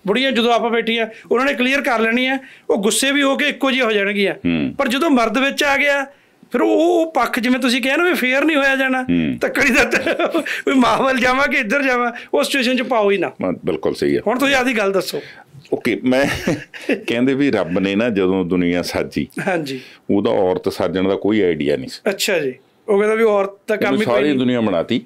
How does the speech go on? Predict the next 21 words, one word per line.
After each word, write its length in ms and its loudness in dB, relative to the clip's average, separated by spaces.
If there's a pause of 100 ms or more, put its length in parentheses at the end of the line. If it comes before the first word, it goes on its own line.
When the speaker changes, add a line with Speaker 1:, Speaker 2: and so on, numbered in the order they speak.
Speaker 1:
ਹੂੰ। 320 -2 (420)
ਵੀ 60 2
ਮੈਂ 240 0
ਮਰਦਾ 240 0
Speaker 2:
ਬੰਦਾ 280 2
Speaker 1:
ਹੈ। 40 4
Speaker 2:
ਬਣਾਤਾ। 420 -2 (1040)
ਬੰਦਾ 200 2
Speaker 1:
ਇਹ 120 2
Speaker 2:
ਬਣਾਤਾ, 220 0
Speaker 1:
ਬੰਦੇ 140 0
Speaker 2:
ਹਨਾ? 140 2
Speaker 1:
ਪਰ-, 200 0
ਮਰਦ 260 -2
ਪ੍ਰਧਾਨ। 420 -2
Speaker 2:
ਬੰਦਾ 220 0
ਆ 180 0
ਗਿਆ 180 0
ਇਸ 140 -2
ਦੁਨੀਆ 320 0
ਤੇ। 200 -2